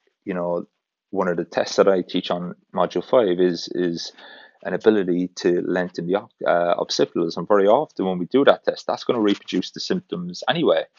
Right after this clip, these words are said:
And we're not actually getting, um, cervical, um, or much cervical flexion in that test, yet we're, um, able to, to reprodu-, reproduce the person's symptoms. Again, we, we desensitize these tissues, restore the ability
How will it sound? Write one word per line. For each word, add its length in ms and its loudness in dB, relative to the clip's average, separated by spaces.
And 320 -2
we're 80 0
not 160 2
actually 280 -2
getting, 640 -4
um, 520 -8
cervical, 760 0
um, 200 -8
or 140 -6
much 280 -10
cervical 440 0
flexion 420 -2
in 120 -8
that 200 -4
test, 320 -6
yet 320 4
we're, 540 2
um, 400 -8
able 320 0
to, 400 -6
to 140 -12
reprodu-, 500 -2
reproduce 440 -6
the 60 -18
person's 420 -2
symptoms. 680 -8
Again, 320 -2
we, 340 -4
we 120 -8
desensitize 680 0
these 200 -10
tissues, 480 -2
restore 400 0
the 120 0
ability 380 -2